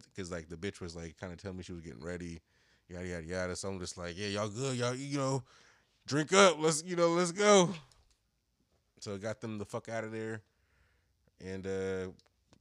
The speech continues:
dropped them back off at the Airbnb. This time, by this time, it is, like, pitch black and it looks like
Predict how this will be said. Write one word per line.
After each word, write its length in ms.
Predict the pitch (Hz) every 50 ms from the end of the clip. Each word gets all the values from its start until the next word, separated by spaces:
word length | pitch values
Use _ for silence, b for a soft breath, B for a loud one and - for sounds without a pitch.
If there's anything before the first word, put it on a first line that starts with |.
| - - _ -
dropped 200 | - 98 95 -
them 100 | 110 101
back 180 | 95 95 - -
off 160 | 101 92 -
at 60 | 85
the 60 | - 76
Airbnb. 520 | 92 90 82 90 90 87 85 98 101 101
This 160 | 90 90 -
time, 180 | - - 98 - -
by 200 | - - 85 90
this 100 | 90 92
time, 240 | - - 98 92 90 87
it 100 | 85 82
is, 100 | 82 -
like, 220 | 90 82 80 -
pitch 320 | - - - - - - 85
black 300 | - 95 92 95 87 -
and 100 | 85 82
it 80 | 85 82
looks 320 | 80 82 78 - - -
like 280 | 85 80 78 80 80